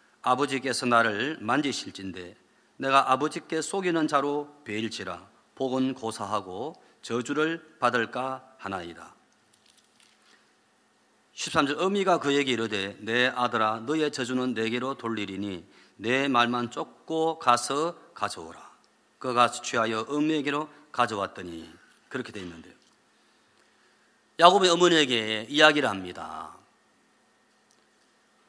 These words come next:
"나는 매끈매끈한 사람이다. 형은 털 사람이다." 맞죠? 그러면서 무슨 이야기 했냐면, "아버지께 속이는 자로 베일지라 복은 고사하고",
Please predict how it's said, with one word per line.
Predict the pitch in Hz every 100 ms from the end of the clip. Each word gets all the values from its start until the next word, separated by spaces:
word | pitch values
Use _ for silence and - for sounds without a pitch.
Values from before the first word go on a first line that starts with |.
| _
"나는 | 165 190 175 156 160 107 90 101 - _ _ _
매끈매끈한 | 117 131 - 247 240 180 170 160
사람이다. | 113 110 107 101 90 87 87 -
형은 | - 208 190
털 | - 320
사람이다." | - 120 98 95 87 85 85 85 _ _ _ _ _
맞죠? | 123 - 107 98 _ _ _ _ _ _ _ _
그러면서 | - 196 240 240 147
무슨 | 139 190
이야기 | 170 139
했냐면, | 120 107 104 127 110 80 - _ _ _ _ _
"아버지께 | 156 190 196 196 - 190
속이는 | 180 - 269 240 226
자로 | 190 185 190 - - - -
베일지라 | 117 120 113 113 101 92 -
복은 | - 156 165 170
고사하고", | 135 101 101 92 90 107 170 -